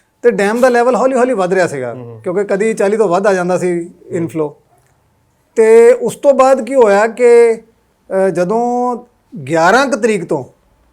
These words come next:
Speaker 1: ਗਿਆਰਾਂ ਅਗਸਤ, ਇੱਕਦਮ ਜਿਹੜਾ ਹੈ ਇਨਫਲੋ ਵਧਣਾ ਸ਼ੁਰੂ ਹੋ ਗਿਆ।
Speaker 2: ਓਕੇ।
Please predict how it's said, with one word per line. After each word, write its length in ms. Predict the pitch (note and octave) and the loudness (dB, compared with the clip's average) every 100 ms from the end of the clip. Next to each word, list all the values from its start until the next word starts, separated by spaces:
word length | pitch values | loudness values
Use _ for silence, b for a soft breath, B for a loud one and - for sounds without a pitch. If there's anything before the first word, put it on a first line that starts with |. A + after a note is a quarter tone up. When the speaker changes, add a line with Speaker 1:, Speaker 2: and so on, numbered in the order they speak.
| _ _ - | _ _ -16
Speaker 1:
ਗਿਆਰਾਂ 440 | D3 E3 F#3+ A3+ E3+ | -4 -2 0 0 0
ਅਗਸਤ, 280 | F3+ F3+ - _ _ _ _ _ _ _ _ _ _ _ - | -2 -2 -10 _ _ _ _ _ _ _ _ _ _ _ -14
ਇੱਕਦਮ 540 | A3 A3+ G3+ B3 C#4 | -4 0 2 0 0
ਜਿਹੜਾ 260 | A#3+ B3 A#3+ | 4 6 6
ਹੈ 80 | A3 | 4
ਇਨਫਲੋ 380 | A#3 A3 A3+ A3 | 2 0 0 0
ਵਧਣਾ 260 | F3+ A3 | 0 -2
ਸ਼ੁਰੂ 180 | F3 F#3+ | 0 0
ਹੋ 120 | D#3+ | -2
ਗਿਆ। 180 | A#2 A2 _ _ b b b _ _ _ | -6 -14 _ _ b b b _ _ _
Speaker 2:
ਓਕੇ। 300 | B2 - A#2 | -20 -16 -16